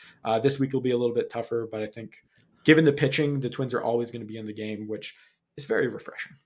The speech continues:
So, um, some quick shout, shout outs and plugs here before we wrap up. Uh, be sure to check out Twinkie Town for all of your Twins needs. Again, we cover every single game. Uh, the game threads are a really fun way to spend the games if you're interested in just kinda having some casual chats with other,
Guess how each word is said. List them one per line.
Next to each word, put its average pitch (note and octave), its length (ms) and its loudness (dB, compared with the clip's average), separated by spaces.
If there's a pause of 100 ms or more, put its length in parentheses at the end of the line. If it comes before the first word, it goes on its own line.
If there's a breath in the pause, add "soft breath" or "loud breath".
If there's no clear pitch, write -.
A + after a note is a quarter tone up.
So, - 260 -12 (1200 soft breath)
um, C3+ 400 6
some C#3+ 160 -4
quick A3+ 160 8
shout, G3 560 6
shout E3 300 2
outs D#3+ 180 0
and C#3 100 -6
plugs C#3+ 240 0
here D3 140 0
before C#3 240 0
we C#3 80 2
wrap C3 320 0
up. B2+ 240 -2 (260 soft breath)
Uh, B2 140 2
be C3+ 140 -2
sure D3+ 280 2
to C#3 160 -6
check C#3 300 -2
out C3+ 420 0
Twinkie D#3+ 280 -4
Town D3+ 340 0
for B2 260 0
all A#2+ 180 0
of A#2 100 -6
your A#2 100 -6
Twins A2 360 -12
needs. A#2+ 400 -8
Again, A#2+ 380 -6
we A#2+ 80 -6
cover A#2+ 240 -4
every A#2+ 220 -6
single A2+ 240 -10
game. B2 400 -6 (400 loud breath)
Uh, A2+ 220 0
the G#2+ 40 -8
game B2+ 260 -4
threads B2 380 -2
are A2+ 80 0
a A2+ 40 -2
really A#2 220 -4
fun A#2 300 -8
way A#2 260 -2
to A2+ 460 -10
spend A#2 420 -8
the A2+ 60 -10
games A2+ 380 -8
if A#2 100 -10
you're A#2+ 80 -12
interested A#2 480 -2
in A2+ 80 -8
just G#2+ 160 -12
kinda A2+ 160 -6
having A2+ 240 -8
some A2+ 160 -12
casual A2+ 400 -2
chats A2+ 460 -6
with A2 100 -12
other, G#2+ 500 -2